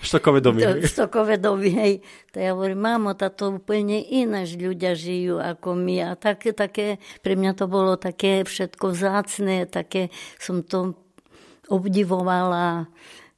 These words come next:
Speaker 2: Do kina, keď som pošla prvýkrát do prvej rady, bo najlacnejšie lístky boli mne.
Speaker 1: <laughs>
Speaker 2: A i tri,
Speaker 1: Predná
Speaker 2: i na
Speaker 1: rada,
Speaker 2: tri
Speaker 1: hej.
Speaker 2: filmy sme išli, ešte aj na Solivar. E,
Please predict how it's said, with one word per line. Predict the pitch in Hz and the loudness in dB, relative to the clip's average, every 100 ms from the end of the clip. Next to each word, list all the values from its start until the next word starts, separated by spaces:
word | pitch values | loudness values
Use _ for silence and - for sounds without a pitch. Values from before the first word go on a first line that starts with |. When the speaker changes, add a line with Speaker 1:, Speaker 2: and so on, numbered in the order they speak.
| _ | _
Speaker 2:
Do | 156 185 190 | -2 0 2
kina, | 226 202 190 | 2 2 2
keď | 196 190 | 0 -2
som | - 185 | -2 -4
pošla | 180 180 170 - 165 165 | -4 -2 -4 -4 -6 -6
prvýkrát | - 175 165 170 - 170 160 - _ | -6 -6 -4 -6 -6 -8 -8 -12 _
do | 185 165 | -8 -8
prvej | 165 180 180 185 | -6 -8 -4 -4
rady, | 180 196 180 190 | -2 -4 -2 -2
bo | 170 | -2
najlacnejšie | 175 175 180 170 - 185 180 - | -2 -2 0 -2 -4 -4 -4 -4
lístky | 185 202 190 - 190 | -4 -4 -6 -8 -6
boli | 180 175 | 0 4
mne. | 180 196 175 214 185 202 - | 6 6 6 2 2 -2 -6
Speaker 1:
<laughs> | - - | -8 2
Speaker 2:
A | 214 | 6
i | 196 135 226 | 6 4 4
tri, | 190 151 - | 4 4 6
Speaker 1:
Predná | - 151 | 8 8
Speaker 2:
i | 143 135 | 8 8
na | |
Speaker 1:
rada, | - | 6
Speaker 2:
tri | 120 240 | 4 4
Speaker 1:
hej. | 277 | 6
Speaker 2:
filmy | 269 240 | 6 4
sme | 202 202 208 202 | 2 2 4 4
išli, | 180 208 | 2 2
ešte | 202 196 220 | 2 2 0
aj | 175 | 2
na | 156 202 | 2 2
Solivar. | - 202 175 175 175 156 - - - - | 0 0 2 2 2 2 -6 -16 -18 -16
E, | - 190 | -2 -2